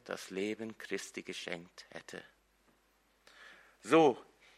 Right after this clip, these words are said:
jetzt wissen wir, was der Vers bezwecken soll bei den Kreten. Es soll ihnen helfen, demütig zu werden.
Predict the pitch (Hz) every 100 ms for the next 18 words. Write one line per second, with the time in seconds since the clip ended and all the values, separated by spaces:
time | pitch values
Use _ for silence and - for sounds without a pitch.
0 | - - - - 123 185 165 123 98 104
1 | 120 110 - 104 - 110 123 - - -
2 | 123 131 127 110 95 95 92 90 87 -
3 | 110 139 - 85 101 135 - _ _ _
4 | _ _ _ _ _ _ _ - 101 -
5 | 113 - 113 107 87 107 139 - 92 101
6 | 107 _ _ - 90 107 120 104 95 -
7 | - 90 87 82 - 78